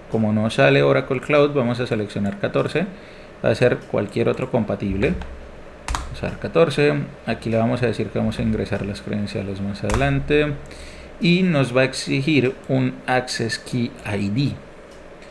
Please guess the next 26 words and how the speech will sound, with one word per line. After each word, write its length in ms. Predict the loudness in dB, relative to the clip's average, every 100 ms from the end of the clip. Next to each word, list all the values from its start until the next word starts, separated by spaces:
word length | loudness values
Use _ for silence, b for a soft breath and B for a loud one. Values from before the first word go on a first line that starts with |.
| B B B B -20 -14 -2
Esto 300 | 0 2 0
es 100 | 4
importante 640 | 4 4 4 2 2 0
porque 260 | -2 -4 -4
este 240 | 0 2
Access 380 | 2 0 -4 -6
Key 260 | -2 2 4
I 180 | 4
D 340 | 2 2 0 -4 -2
pertenece 560 | -2 0 0 0 0
a 40 | 2
nuestro 480 | 2 0 -2 -4
perfil 680 | -2 -4 -4 2 4 4 0 -6 -8 -4
de 280 | 0 0 0
Oracle 400 | 0 -2 -4 -2
Cloud 280 | 2 2 2 -8 -18 B B B B -2
y 100 | 4
ese, 280 | 6 6 2 0
pues, 160 | -8
finalmente 600 | -2 -2 0 0 0 2
lo 220 | 4 4 4
encontramos 840 | 2 0 0 2 2 0 -4 -6
dentro 320 | -6 -4 -4
de 60 | -2
nuestro 360 | -4 -2 0
perfil, 480 | 4 4 8 6 6